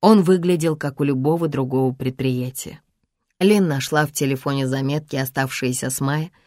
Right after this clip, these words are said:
но там не нашлось ничего полезного, ясно одно. И они, и Коскинен снова замешаны в этом деле. Либо у А О «Ульф»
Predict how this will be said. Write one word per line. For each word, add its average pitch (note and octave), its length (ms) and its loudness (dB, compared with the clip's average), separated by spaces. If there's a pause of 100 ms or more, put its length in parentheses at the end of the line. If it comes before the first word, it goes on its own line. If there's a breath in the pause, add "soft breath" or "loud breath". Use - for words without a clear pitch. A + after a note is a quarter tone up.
(300)
но F#3+ 220 6
там F#3 240 2
не E3 80 2
нашлось D3+ 500 0
ничего D3+ 520 -2
полезного, B2+ 560 -2
ясно C#3+ 500 -2
одно. D3+ 320 -4 (1120)
И F3+ 100 6
они, D3 480 -2 (380)
и E3 120 4
Коскинен D3+ 720 -4 (360 soft breath)
снова F#3+ 540 4
замешаны D#3 640 0
в B2+ 80 0
этом B2+ 340 -2
деле. B2 360 -6 (420)
Либо D3+ 680 2
у F#3 180 4
А D3 140 4
О C3+ 340 2
«Ульф» D3 400 -2